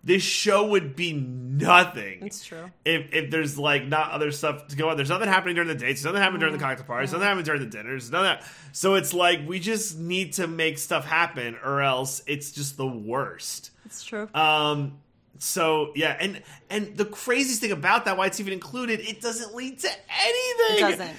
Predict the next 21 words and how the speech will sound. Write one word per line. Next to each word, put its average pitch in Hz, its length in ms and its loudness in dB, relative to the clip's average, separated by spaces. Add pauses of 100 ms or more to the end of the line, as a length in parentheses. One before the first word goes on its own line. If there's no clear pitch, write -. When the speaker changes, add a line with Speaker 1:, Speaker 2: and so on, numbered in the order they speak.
(140)
Speaker 1:
Nothing 440 680 4
comes 440 440 6 (100)
of 359 80 -2 (140)
it. - 260 -4 (320)
Speaker 2:
Well, 285 160 6
who, 370 220 0
um, 339 480 -4 (800)
who - 200 -8
does 440 180 -2
he 349 100 -4
end 285 140 -4
up 226 80 -4
sending 175 300 -8
home? 151 140 -10
'Cause 185 200 -10
he 226 80 -2
only 240 160 -6
sends 208 320 -6
home 185 220 -6
one 175 180 -8
person. 160 260 -10